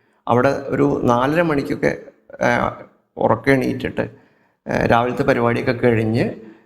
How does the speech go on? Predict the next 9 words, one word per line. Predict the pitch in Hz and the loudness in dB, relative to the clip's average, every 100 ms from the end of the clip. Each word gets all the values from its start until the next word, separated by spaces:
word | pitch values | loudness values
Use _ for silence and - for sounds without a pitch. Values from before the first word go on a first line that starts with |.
| _ - | _ -10
ഏഹ്, | - - - - | -6 -4 -4 -4
ഷട്ടിൽ | - 120 117 151 151 | 0 0 2 2 2
കോർട്ടിലേക്ക് | 147 135 135 135 - 117 - - _ _ _ _ - - | 2 0 2 -4 0 -4 -4 -20 _ _ _ _ -4 0
കളിക്കാൻ | 110 - 117 | 0 2 0
പോവും. | 117 - - - | 0 -4 -8 -2
വളരെ | 101 135 175 | 0 2 2
നേരത്തെ | 165 143 143 | 0 -2 -2
കളിക്കാൻ | 135 117 - 110 | -2 -2 -2 -2
പോവും. | 107 113 - | 0 -2 -4